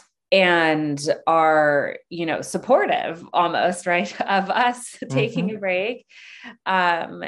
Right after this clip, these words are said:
Speaker 1: and for the few that maybe are more acute or need more acute care, I think then, yeah, it comes down to planning and preparing. And it's still, from a clinical perspective, at least, can be, um,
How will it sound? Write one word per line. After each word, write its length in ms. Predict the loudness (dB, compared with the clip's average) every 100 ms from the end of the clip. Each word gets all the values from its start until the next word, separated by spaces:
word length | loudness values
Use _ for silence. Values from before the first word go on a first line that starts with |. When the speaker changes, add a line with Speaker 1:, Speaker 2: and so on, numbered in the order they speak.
| -14 _ _ _ _ _ 0
Speaker 1:
and 420 | 2 4 2 0
for 300 | -2 0 2
the 140 | 2
few 440 | -2 -4 -4 -2 0
that 180 | 0 0
maybe 320 | -4 -4 -4
are 580 | -2 -2 0 0 -2 -6
more 340 | -8 -4 -2 -2
acute 640 | -4 -6 -10 -6 -6 -2
or 140 | 0 0
need 260 | 0 -4
more 160 | -2 -4
acute 340 | -4 -8 -8
care, 200 | 0 2
I 80 | 2
think 240 | 0 -2
then, 280 | 0 -2 -2 -4
yeah, 220 | -4 -4
it 100 | -6
comes 240 | -4 -6
down 220 | -4 -6 -6
to 140 | -10 _ _ -8
planning 680 | -2 0 2 2 0 -2
and 120 | -6 -8
preparing. 920 | -8 -4 -2 0 0 0 -2 -6 -12 -20 -20 -20 _
And 340 | 2 4 2 0 -2
it's 240 | -2 -2
still, 240 | -2 2 2
from 180 | 2 -2
a 60 |
clinical 360 | -2 -2 0 -2
perspective, 480 | -2 -8 -8 -8 -6
at 120 | -4
least, 280 | -6 -8 -10
can 260 | -8 -8 -6
be, 500 | -4 -2 0 0 -2 -6 _ _ -20 _ 0
um, 580 | 0 0 -4 -10 -14